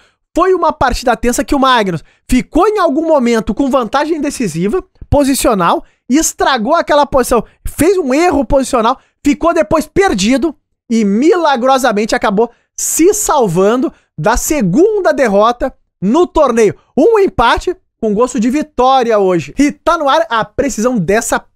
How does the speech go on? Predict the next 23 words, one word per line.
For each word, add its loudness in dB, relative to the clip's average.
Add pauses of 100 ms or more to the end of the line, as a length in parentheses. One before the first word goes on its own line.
peleia 2 (200)
importante 0
da 2
rodada 0
número 0
quatro. 0 (240)
Observe 0
que -4
os -2
dois 2
jogadores 0
fizeram 0
uma 0
pressão -4
super -2
alta, 0 (360)
mas 0
tivemos -2
chances -2
perdidas 0
dos -6
dois -2
lados. 0